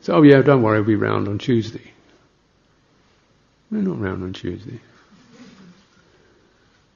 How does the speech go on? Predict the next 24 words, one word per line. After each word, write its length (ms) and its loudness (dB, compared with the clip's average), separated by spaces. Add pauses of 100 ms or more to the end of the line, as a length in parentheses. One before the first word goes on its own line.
So 200 -6
you 140 -2
phone 200 -6
up 60 -6
and 100 -10
say, 100 -6
"Oh, 100 6
we'll, 140 6
we'll 100 2
get 160 6
right 200 6
back 280 2
to 100 -2
you." 140 -4 (420)
They 100 -6
don't 160 -2
get 180 -6
right 200 -10
back 260 -12
to 140 -16
you. 40 -16 (960)
And 80 -2
rightly 260 4
realise 680 2